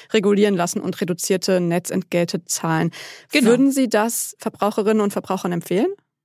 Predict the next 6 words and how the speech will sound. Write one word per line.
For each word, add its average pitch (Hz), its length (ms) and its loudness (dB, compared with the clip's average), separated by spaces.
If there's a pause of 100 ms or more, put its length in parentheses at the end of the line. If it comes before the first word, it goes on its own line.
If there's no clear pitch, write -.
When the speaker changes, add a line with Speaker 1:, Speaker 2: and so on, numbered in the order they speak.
(960)
Speaker 2:
Ich, 240 140 0
das 208 200 0
würde 208 180 2
ich 277 100 0
empfehlen, 190 560 -2 (100)
ja. - 340 -6